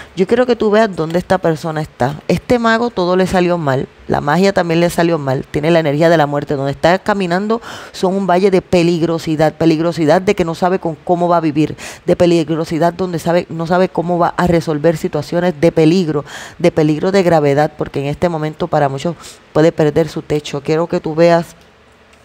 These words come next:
el techo y no solamente eso, sobre todo en este momento que le están dando la espalda. Esta persona, mientras hay otras personas a su espalda que están festejando, esta persona está caminando en soledad, me dicen las cartas,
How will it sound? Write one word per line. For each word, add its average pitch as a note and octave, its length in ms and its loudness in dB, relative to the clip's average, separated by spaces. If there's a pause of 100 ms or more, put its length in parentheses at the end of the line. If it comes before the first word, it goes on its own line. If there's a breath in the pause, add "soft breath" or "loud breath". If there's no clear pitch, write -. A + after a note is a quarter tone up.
(420 loud breath)
el D3 160 4
techo D#3+ 380 -2
y F#3+ 80 -2
no E3 120 -4
solamente E3 680 0
eso, D#3+ 260 -2 (320 loud breath)
sobre C#3+ 300 0
todo D3 180 0
en F3 60 0
este F3+ 160 2
momento E3 260 0
que F#3+ 80 2
le E3 60 4
están D#3+ 280 -2
dando D#3+ 200 0
la D3 80 0
espalda. F3 300 0
Esta F3 160 0
persona, F#3 340 0
mientras E3 420 -2 (420)
hay F3+ 140 4
otras A#3 180 2
personas G#3+ 440 -2
a - 20 -2
su G3 100 -4
espalda G3 320 0
que F#3 80 -4
están F#3+ 220 -2
festejando, G3 680 0 (340 loud breath)
esta F3 180 0
persona E3 260 -2
está E3 160 -2
caminando E3 500 -2
en E3+ 120 -2
soledad, D3 640 2 (320)
me D#3 100 -4
dicen C#3+ 320 -2
las C#3 120 0
cartas, C#3 500 -4